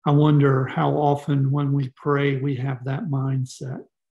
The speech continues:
I know I typically am just focused on, "Lord, this is what I need. Lord, this is why I need it. Uh, you know,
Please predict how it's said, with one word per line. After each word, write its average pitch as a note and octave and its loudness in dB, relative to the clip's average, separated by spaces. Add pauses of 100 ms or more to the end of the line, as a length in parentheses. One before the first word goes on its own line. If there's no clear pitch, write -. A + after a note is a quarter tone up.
(380)
I D#3 2
know D#3+ 4
I D#3 -4
typically C#3+ -4
am C#3 0
just C#3 -4
focused C#3+ -4
on, C3+ -2
"Lord, D3 0
this D3+ -4
is D#3+ -8
what D#3+ -6
I D3+ -4
need. D3 -2 (500)
Lord, C#3 0
this C#3+ -4
is D3 -4 (100)
why D3 2
I D3 -2
need D3 0
it. D3 -4 (520)
Uh, D#3+ -4
you D#3+ -2
know, C#3+ -2